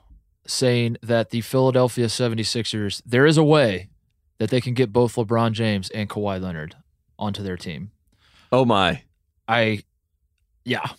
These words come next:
Speaker 1: yeah. Um, I, I assume it has something to do with the cap space, something to do with maybe luxury tax, something to do with maybe fli-, flipping some assets and some sign and trades.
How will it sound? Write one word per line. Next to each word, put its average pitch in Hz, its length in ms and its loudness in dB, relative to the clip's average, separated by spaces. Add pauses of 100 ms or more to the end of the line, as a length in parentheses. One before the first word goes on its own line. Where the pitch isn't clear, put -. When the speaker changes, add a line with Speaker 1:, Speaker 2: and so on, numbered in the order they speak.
(140)
Speaker 1:
yeah. 113 180 -4 (680)
Um, 127 480 2
I, 127 380 4
I 127 80 4
assume 160 480 4
it - 60 0
has 139 160 2
something 139 160 0
to 135 80 4
do 135 80 2
with 117 80 -2
the - 40 -12
cap 143 280 0
space, 175 500 2
something 143 240 -4
to 127 40 -4
do 139 100 4
with 131 100 2
maybe 135 240 4
luxury 131 460 2
tax, - 600 -2
something 143 220 -4
to 135 80 0
do 143 100 2
with 135 120 2
maybe 131 360 2 (280)
fli-, - 360 -6
flipping 160 460 0
some 143 180 0
assets 143 540 2
and 131 100 -2
some 123 160 -4
sign 135 300 2
and 120 100 0
trades. 131 320 4